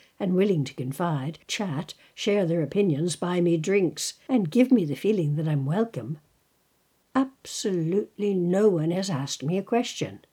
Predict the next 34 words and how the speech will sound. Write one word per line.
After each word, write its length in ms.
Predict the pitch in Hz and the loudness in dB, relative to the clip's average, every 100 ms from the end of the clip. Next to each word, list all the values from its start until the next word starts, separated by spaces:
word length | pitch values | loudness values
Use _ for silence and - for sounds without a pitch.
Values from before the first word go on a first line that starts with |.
| _ - | _ 0
other 280 | 202 185 175 | 0 2 0
than 200 | 156 170 | 2 2
the 80 | 160 | 2
one 240 | 202 165 | 2 0
about 260 | 160 151 151 | 0 -2 -2
where 220 | 185 151 | -2 -2
I 140 | 143 | -2
live. 540 | 160 254 147 113 - _ _ _ _ _ _ 214 | 4 4 4 -6 -20 _ _ _ _ _ _ 0
No 240 | 226 233 | 4 4
one 200 | 202 196 | 4 2
is 180 | 190 - | 0 -2
in 160 | 202 196 | 0 0
the 80 | |
least 760 | 196 196 196 240 269 - - - | 0 -2 4 6 6 4 -8 0
bit 300 | 208 - - | 0 0 -4
curious 480 | 190 170 143 151 160 | 0 2 0 -2 -2
about 260 | 156 151 | -4 -4
my 280 | 175 165 160 | -4 -2 -2
life, 480 | 147 143 208 - _ _ _ - | -2 -2 -6 -10 _ _ _ -4
my 160 | 220 | 0
interests, 680 | 180 151 147 170 220 - - _ _ - | 2 2 0 -6 -6 -8 -12 _ _ -2
my 140 | 247 | 2
work, 460 | 220 160 160 - - | 2 0 -2 -4 -4
my 100 | 185 | -2
destination, 720 | 170 160 190 143 151 160 190 | 0 0 0 -2 -2 -2 -2
my 140 | 180 | -2
background, 680 | 160 160 147 - 156 160 185 _ _ _ _ _ - | -2 -6 -6 -6 -4 -4 -6 _ _ _ _ _ -2
or 200 | 247 190 | 0 2
my 180 | 160 147 | 2 0
pet 340 | 151 190 - | -2 -6 -4
dog 400 | - 175 143 151 | -4 -2 -2 -2
and 180 | 170 156 | -2 -2
his 260 | 165 156 151 | 0 -2 -4
fleas. 680 | 196 202 139 113 - - | -2 -2 -2 -6 -10 -12